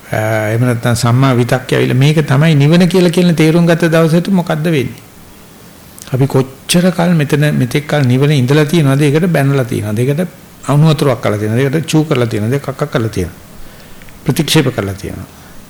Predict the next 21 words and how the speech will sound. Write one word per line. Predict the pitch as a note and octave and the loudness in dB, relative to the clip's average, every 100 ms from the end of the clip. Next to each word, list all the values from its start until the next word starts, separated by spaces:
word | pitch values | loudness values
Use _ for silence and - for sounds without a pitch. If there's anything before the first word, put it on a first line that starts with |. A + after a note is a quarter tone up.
| - - - - - - - - - - - - - | -20 -20 -20 -20 -20 -20 -20 -20 -20 -20 -20 -20 -2
මේ | C#3+ | 0
භාවනා | B2 C3 D#3 G#3 B3 | 2 2 4 4 4
කරනකොට | A3+ D#3+ E3 | 2 2 2
එන | D3+ C#3+ | 2 2
මොකක්වත් | C#3 A3 A3 A3+ - | 2 0 0 -2 0
වෙන්නේ | C3+ A#2+ C3 | 0 2 2
නැහැ. | D3+ | 2
මේ | D3 | 2
නිවන, | C3+ B2+ C3+ D3+ E3+ | 2 2 2 2 4
නිවන | C#3+ D3 F#3+ | 4 4 4
වශයෙන් | G#3 C3+ C3 A#2 | 2 2 0 0
තේරුම් | B2+ B2+ C3 | 2 2 2
අරගෙන | C3+ C#3 E3 C4+ - - - - - - - - - - - | 2 2 2 0 -4 -16 -20 -20 -20 -20 -20 -20 -20 -20 -4
මුදුන් | C#3+ C#3 F3 | 0 2 4
මල් | E3 D3 | 4 2
කඩට | C#3 C3 C3 C3 | 2 0 0 0
ක-, | C3 - | -4 -6
සලකලා | - - A2+ B2+ D3+ G#3+ | -8 -2 0 2 2 2
දෝතින් | E3 D#3+ D#3+ E3+ D#3+ | 2 2 2 2 2
බාර | C3+ B2 | 2 0
ගන්න. | F#2+ E2+ | -2 -8